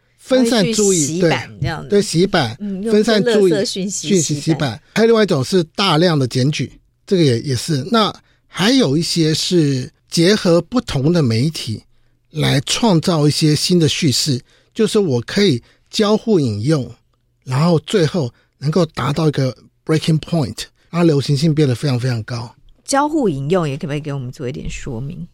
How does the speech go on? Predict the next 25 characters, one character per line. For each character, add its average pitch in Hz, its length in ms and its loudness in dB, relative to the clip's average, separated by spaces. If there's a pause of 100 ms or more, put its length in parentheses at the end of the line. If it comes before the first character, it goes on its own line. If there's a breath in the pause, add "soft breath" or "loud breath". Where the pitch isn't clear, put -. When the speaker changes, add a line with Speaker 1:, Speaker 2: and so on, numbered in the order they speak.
(340)
Speaker 1:
交 277 180 0
互 277 100 4
引 165 100 4
用 202 180 4
事 - 320 0
实 175 140 2
上 160 320 0 (280)
不 277 100 2
仅 123 240 0
是 156 380 0 (320)
政 202 180 2
府 107 100 -6
机 117 160 -10
构 131 200 -2
啦， - 240 -14
就 233 160 0
算 202 160 0
你 127 40 -4
今 170 140 0
天 185 100 4
是 156 320 2
公 165 140 -2
关 165 140 2
公 151 180 2
司， 143 300 -6